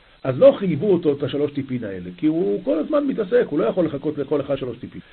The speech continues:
ההוא, המוכר שאנחנו מדברים עליו, הוא מוכר בסיטונאות, הוא מוכר כמויות גדולות, הוא מוכר פעם ב-, אז אמרו שלוש טיפין תביא, אבל החנווני שמוכר בכמויות קטנות לא צריך. רב יהודה אומר,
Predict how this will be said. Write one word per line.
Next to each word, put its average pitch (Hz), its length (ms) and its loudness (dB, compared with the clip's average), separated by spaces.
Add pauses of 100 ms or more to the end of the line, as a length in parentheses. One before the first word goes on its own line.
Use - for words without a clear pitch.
(140)
ההוא, 185 320 2
המוכר 156 400 2
שאנחנו 131 260 -4
מדברים 135 260 -2
עליו, 156 200 -2
הוא 143 80 -4
מוכר 147 220 -4
בסיטונאות, 156 540 -2
הוא 120 80 -6
מוכר 147 180 -8
כמויות 139 380 -6
גדולות, 143 360 0
הוא 139 100 -10
מוכר 143 280 -4
פעם 156 260 0
ב-, 156 120 -2 (420)
אז 165 100 -4 (220)
אמרו 190 200 -4
שלוש 180 240 0
טיפין 139 300 -4
תביא, 107 220 -8
אבל 147 160 -2
החנווני 156 640 -2
שמוכר 147 320 -6
בכמויות 170 420 -4
קטנות 196 360 -4
לא 156 140 -2
צריך. 110 120 -12 (400)
רב 123 140 2
יהודה 175 240 8
אומר, 160 340 6